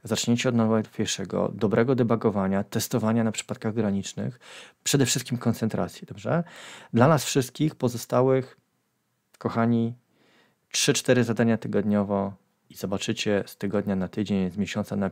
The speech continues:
miesiąc będzie gigantyczny postęp. Nawet jeżeli dzisiaj nie wszystko rozumiecie, nawet jeżeli nic dzisiaj nie rozumiecie, moja obietnica jest taka,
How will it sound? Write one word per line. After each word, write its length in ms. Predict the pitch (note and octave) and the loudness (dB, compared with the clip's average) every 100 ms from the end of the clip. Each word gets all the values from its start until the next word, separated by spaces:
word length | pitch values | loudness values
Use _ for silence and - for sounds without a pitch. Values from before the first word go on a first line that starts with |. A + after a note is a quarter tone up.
| - | -2
miesiąc 500 | G2+ - F#2+ - - | -4 -4 -6 -6 -14
będzie 420 | - G2 G2+ G2+ | -20 -6 -4 -2
gigantyczny 560 | G#2+ A2 G2+ G#2 - G2+ | -2 0 0 -2 -6 -8
postęp. 420 | G#2 - - F2 _ - | -8 -8 -8 -10 _ -4
Nawet 240 | G#2+ B2+ | -2 -2
jeżeli 260 | C3 B2 A#2 | 0 0 -2
dzisiaj 260 | A#2+ A#2+ | -2 -2
nie 80 | A2 | -2
wszystko 320 | - A#2 - | -2 -8 -4
rozumiecie, 500 | A2 G#2 G2 F#2+ - F2+ | -4 -2 -4 -4 -6 -8
nawet 260 | F#2 G2+ | -8 -8
jeżeli 200 | G#2+ A2 | -6 0
nic 160 | A2+ A2 | 2 0
dzisiaj 260 | G2+ F#2+ G2 | -2 -6 -6
nie 100 | F#2+ | -6
rozumiecie, 480 | G2+ F2+ F2+ - - - - - - | -8 -10 -10 -12 -18 -20 -20 -16 0
moja 280 | G#2 A#2 A#2+ | 4 6 6
obietnica 460 | A#2 A#2 A#2+ A2 | 4 2 0 0
jest 160 | G#2+ - | -2 -4
taka, 360 | F#2 - G2+ | -10 -10 -12